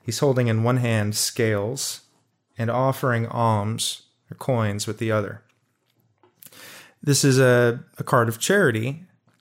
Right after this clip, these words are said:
to be certain, and a sense of affluence. And the position of your past today, you know, this would just speak for some sense of charity, generosity, abundance, wealth, perhaps.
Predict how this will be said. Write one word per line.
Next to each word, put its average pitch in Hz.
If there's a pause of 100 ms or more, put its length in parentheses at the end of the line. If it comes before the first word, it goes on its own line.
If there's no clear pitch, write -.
to -
be 117
certain, 117
and 107
a 110
sense 135
of 117
affluence. 117 (300)
And 139
the 139
position 151
of 131
your 127
past 127
today, 190 (1040)
you 185
know, 170
this 170
would 180
just 175
speak 156
for 117
some 139
sense - (280)
of 113
charity, 110
generosity, 107
abundance, 101 (280)
wealth, 110
perhaps. -